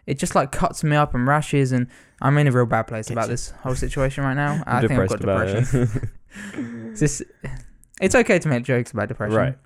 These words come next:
Speaker 2: It's okay to make jokes about anything, mate.
Speaker 1: Yeah, you're right.
Speaker 2: That's how it works. Didn't you learn anything from comedy night? <laughs>
Speaker 1: That joke was, that game was
Speaker 2: <laughs>
Speaker 1: really good.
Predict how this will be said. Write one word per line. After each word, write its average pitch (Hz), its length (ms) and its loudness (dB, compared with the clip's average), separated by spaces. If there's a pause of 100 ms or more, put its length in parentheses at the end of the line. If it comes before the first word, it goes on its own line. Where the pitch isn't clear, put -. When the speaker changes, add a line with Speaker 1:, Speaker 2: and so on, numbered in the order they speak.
(140)
Speaker 2:
It's 143 140 -4
okay 202 140 2
to 110 80 0
make 95 140 -4
jokes 107 180 0
about 117 200 0
anything, 95 220 -4
mate. 92 240 -8 (180)
Speaker 1:
Yeah, 196 180 6
you're 170 220 6
right. 156 400 4 (480)
Speaker 2:
That's - 120 -14
how 104 160 2
it 101 40 0
works. 92 400 -4 (280)
Didn't 151 180 4
you 143 60 6
learn 143 180 8
anything 143 320 4
from 123 220 2
comedy 147 340 2
night? 147 340 0 (140)
<laughs> - 120 -20 (420)
Speaker 1:
That 147 180 4
joke 180 320 2
was, 127 200 0 (400)
that 147 200 4
game 151 220 6
was 139 160 4
Speaker 2:
<laughs> 131 60 -2
Speaker 1:
really 160 180 2
good. 143 360 0